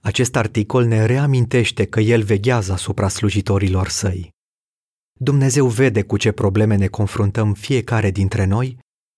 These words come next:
și ne oferă ajutorul necesar. Paragraful unu.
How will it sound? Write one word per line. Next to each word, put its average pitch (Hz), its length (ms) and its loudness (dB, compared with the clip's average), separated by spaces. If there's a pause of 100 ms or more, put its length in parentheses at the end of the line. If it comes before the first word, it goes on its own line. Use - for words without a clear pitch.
și - 160 -2
ne 165 140 2
oferă 147 340 0
ajutorul 110 560 0
necesar. 98 680 0 (1600)
Paragraful 156 600 0
unu. 101 400 0